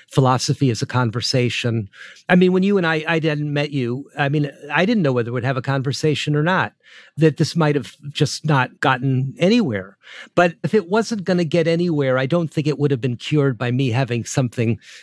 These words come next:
particular to say. People have to be ready in their own life experience to connect and have a conversation. And I mean, again, Aristotle's always talking about community.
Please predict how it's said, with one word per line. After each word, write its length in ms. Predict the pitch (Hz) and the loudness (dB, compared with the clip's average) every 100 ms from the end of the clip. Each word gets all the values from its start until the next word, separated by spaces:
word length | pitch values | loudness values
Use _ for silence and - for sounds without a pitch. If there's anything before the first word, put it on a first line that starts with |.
| _ - | _ -10
particular 640 | - - 147 - 127 117 | -2 2 2 2 0 0
to 140 | 107 113 | -2 -4
say. 560 | - 165 131 104 120 - - - | 0 0 0 -2 -10 -16 -20 -2
People 240 | 202 - 180 | 0 2 2
have 240 | 185 170 | 2 0
to 120 | - | -2
be 240 | 143 - 160 | -4 0 0
ready 520 | 147 170 175 120 113 _ - | 2 2 0 -2 -6 _ -2
in 160 | 156 | 2
their 180 | 147 143 | 2 2
own 140 | 151 151 | 0 -2
life 260 | 135 117 | -4 -6
experience 720 | 131 - - 147 147 120 110 - - - - | -8 -8 -2 0 0 -2 -6 -14 -18 -18 -4
to 100 | - | -2
connect 460 | - 135 139 - | 2 2 0 -2
and 100 | 135 | -2
have 280 | 113 160 160 | 0 0 0
a 40 | 147 | -2
conversation. 840 | 113 101 104 - 117 101 - 117 | -4 -6 -8 -6 -6 -4 -4 0
And 160 | 127 127 - - | 0 0 -4 -2
I 60 | 175 | 2
mean, 200 | 170 160 | 2 2
again, 420 | 160 175 143 120 - | 0 0 0 -4 -4
Aristotle's 640 | 180 165 127 151 131 123 - | -2 0 -2 -2 -2 -4 -4
always 540 | - 170 151 120 107 | 0 2 0 -2 -6
talking 380 | - 120 107 131 | -4 -4 -2 -4
about 340 | 113 110 107 | -2 -4 -2
community. 640 | - 127 135 180 110 90 | 0 4 4 2 -2 -8